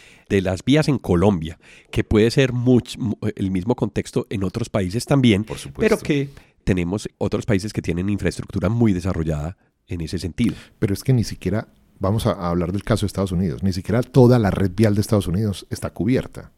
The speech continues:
Speaker 2: con buena señalización, con cubrimiento de G P S, o sea, falta todavía cubrir totalmente la tierra, pues, en, en ese sentido. Si los llevamos al contexto colombiano, aquí las señales tienen una calcomanía pegada,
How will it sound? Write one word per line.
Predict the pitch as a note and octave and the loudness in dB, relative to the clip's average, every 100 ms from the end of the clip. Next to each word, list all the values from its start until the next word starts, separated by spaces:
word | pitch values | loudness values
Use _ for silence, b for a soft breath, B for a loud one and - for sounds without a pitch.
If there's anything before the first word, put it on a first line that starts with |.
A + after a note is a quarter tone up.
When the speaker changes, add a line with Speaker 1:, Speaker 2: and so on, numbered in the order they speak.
| _ | _
Speaker 2:
con | - F#2 | 0 0
buena | E2 D#2 D#2+ | 0 -2 -2
señalización, | F2+ D#2+ C#2+ C#2 - A2+ A2 G#2+ G2 G2 F#2 F2+ | -4 -4 -6 -8 -4 0 2 0 0 -2 -2 -2
con | - E2 D#2 - | 0 0 0 -6
cubrimiento | - F2+ D#2+ D#2+ D2+ D2 E2 | -4 -2 -2 -4 -4 -4 -6
de | D#2 | -6
G | C#2+ | -6
P | D#2 G2 | -4 -2
S, | G2+ - | -4 -6
o | - | -10
sea, | D#2+ - B B B B | -10 -10 B B B B
falta | - D#2+ - F#2+ | -4 -4 -2 0
todavía | C3 A2+ A#2 G2 F2 G2 - | 6 6 6 2 -2 -4 -8
cubrir | - A2+ D3 C#3+ - | -8 -6 -6 -8 -6
totalmente | F2 - F2 F2 E2 | -6 -4 -4 -4 -4
la | E2+ C2+ | -6 -4
tierra, | A2+ D3 F2 F2+ | 2 2 2 -4
pues, | G#2 F2 F#2+ | -4 -4 -4
en, | F2+ F2+ | -6 -6
en | F#2 | -6
ese | F2 F2 | -6 -8
sentido. | D2 D2 B2+ D#2+ - | -10 -6 -6 -6 -6
Si | - | 0
los | B2+ G2+ | 0 0
llevamos | F2+ A#2 | -2 -2
al | B2+ | -4
contexto | - F#2 E2 A2 | -4 -4 -4 -2
colombiano, | B2 A#2 A2 G#2 G2+ F#2+ | 0 2 2 0 0 -6
aquí | - F2 | -8 -6
las | E2+ | -6
señales | G2 D2+ E2 | -6 -6 -8
tienen | - D#2+ D#2+ | -6 -6 -4
una | D#2+ D#2 D#3+ | -4 -6 -8
calcomanía | D3 - C#3+ C3 D3 | -10 -10 -10 -8 -8
pegada, | D3+ B2+ A2+ A2+ G#2 F#2+ F#2 | -8 -4 0 0 0 -2 -2